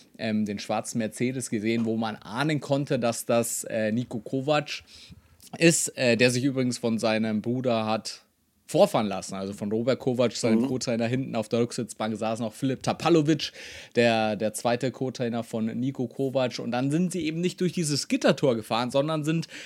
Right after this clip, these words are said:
Speaker 1: auf diesen öffentlichen Parkplatz vor der Geschäftsstelle gefahren. Und für, ja, ich sag jetzt mal, für ein paar Fotografenkollegen, äh, f-, überwiegend war das natürlich ein gefundenes Fressen, weil die dann ausgestiegen sind und dann gab's natürlich ganz viele Fotos und dann haben die uns ganz, ganz lieb begrüßt, also das muss man auch an der Stelle sagen,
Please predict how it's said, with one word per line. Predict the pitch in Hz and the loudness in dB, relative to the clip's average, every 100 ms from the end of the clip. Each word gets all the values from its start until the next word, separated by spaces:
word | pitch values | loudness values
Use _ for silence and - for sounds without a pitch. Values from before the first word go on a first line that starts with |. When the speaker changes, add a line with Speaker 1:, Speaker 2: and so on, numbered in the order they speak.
| - - | -14 0
Speaker 1:
auf | 147 | 0
diesen | 170 151 160 | 2 -2 0
öffentlichen | 175 190 151 135 | -2 0 0 -2
Parkplatz | 147 156 160 151 | -2 -2 -2 -6
vor | - 147 | -4 -2
der | 127 | -2
Geschäftsstelle | 110 208 220 - 123 110 | -2 -4 -4 -4 -2 -2
gefahren. | 101 - 104 120 165 - - - _ | -2 -4 -4 -4 -6 -12 -20 -20 _
Und | - 135 139 123 | -2 2 2 0
für, | 117 - 143 143 135 131 131 - | -6 -2 2 6 6 6 2 -6
ja, | 101 120 | -8 -6
ich | 117 | -2
sag | 139 | -2
jetzt | 143 151 | -2 -2
mal, | 135 | -2
für | 147 | -2
ein | 120 | -4
paar | 139 151 160 - - | -2 0 -2 -4 -18
Fotografenkollegen, | - 151 135 123 127 175 180 156 139 117 110 110 120 | -4 -2 -2 -2 2 2 2 0 2 4 4 4 4
äh, | 120 135 - | 2 0 -8
f-, | - - 143 - | -20 -16 -16 -12
überwiegend | - 131 120 127 123 | -6 0 2 2 2
war | 113 120 | 0 0
das | 123 | 0
natürlich | 143 123 135 123 | -4 -2 -4 -2
ein | |
gefundenes | 123 - 147 143 120 | -4 -2 -4 -2 -8
Fressen, | - 120 120 117 | -4 -4 -2 -4
weil | 104 107 | -2 -2
die | 110 | -2
dann | 113 | -2
ausgestiegen | 127 165 - - - 160 151 | 0 0 2 -2 0 0 2
sind | 135 151 147 - - - | 2 2 -2 -8 -16 -8
und | 110 110 107 | -4 -2 0
dann | 110 107 107 | 0 0 -2
gab's | 110 | -4
natürlich | 113 110 107 | -4 -6 -4
ganz | 117 - | -6 -4
viele | 123 117 | -4 -2
Fotos | 139 151 147 131 | 0 0 0 0
und | 113 | -2
dann | 110 | 0
haben | 139 | 0
die | 139 | 0
uns | 123 - | -2 -4
ganz, | - 175 - | -4 -4 -4
ganz | 151 143 143 | -2 -2 0
lieb | 147 147 | -4 -2
begrüßt, | 123 127 139 143 | -4 -2 -2 -2
also | 117 107 | -4 -4
das | 104 | -4
muss | 123 120 | -6 -8
man | 113 | -6
auch | 110 | -6
an | 120 | -4
der | 113 110 | -4 -6
Stelle | - 113 | -6 -6
sagen, | 110 110 113 113 | -4 -2 -2 -4